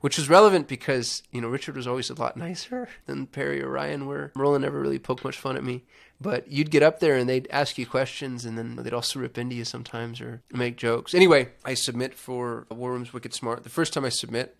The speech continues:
my submission's not only not accepted, but Ryan shot it right out of the sky. I love Ryan, by the way. Really, really brilliant entrepreneur. And what I love about Ryan is he's, he's very honest, real direct.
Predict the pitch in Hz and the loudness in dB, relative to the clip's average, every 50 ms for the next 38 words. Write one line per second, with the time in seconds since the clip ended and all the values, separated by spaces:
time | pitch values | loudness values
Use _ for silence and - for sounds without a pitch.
0 | _ - 120 123 120 - - 123 127 117 - - 120 113 110 - 147 180 190 185 | _ -6 -4 -2 -2 -2 -2 -2 -4 -4 -4 -4 -6 -6 -2 4 6 6 8 8
1 | 165 156 156 139 120 - - 156 143 - - 123 120 123 - 123 127 135 131 120 | 6 6 4 2 2 0 0 0 0 0 -2 -8 -8 -6 -4 -2 -2 -2 -2 -4
2 | 117 - 123 120 117 - 120 120 120 120 117 - - - - 190 208 165 151 151 | -4 -2 -2 -2 -2 -2 -2 -2 -2 -2 -6 -8 -8 0 4 6 6 10 8 8
3 | 139 123 123 113 113 113 113 117 117 117 127 127 127 117 110 110 123 139 139 131 | 8 6 2 0 0 0 -2 -4 -4 -4 -6 -8 -8 -10 -10 -8 -6 -4 -2 -2
4 | 120 117 117 123 123 123 117 117 117 117 117 117 117 113 - - - 117 117 113 | -4 -4 -2 0 0 0 -2 -2 -4 -4 -2 -2 -4 -6 -8 -10 -10 -8 -6 -6
5 | 110 113 - - 127 135 135 135 139 139 139 147 147 151 151 131 131 127 127 120 | -6 -6 -6 -6 -6 -2 2 6 6 6 6 6 4 2 0 0 0 0 0 0
6 | 113 113 110 110 - - - - - - - 123 110 113 123 - - 120 123 123 | -4 -6 -10 -12 -14 -16 -8 -8 -8 -8 -6 -8 -8 -8 -8 -12 -12 -4 -2 -2
7 | 127 120 117 117 117 120 - - - 113 110 120 127 127 123 117 120 120 120 - | -2 -2 -2 -4 -6 -8 -12 -14 -16 -12 -6 -4 -4 -2 0 2 0 0 0 -2
8 | - | -16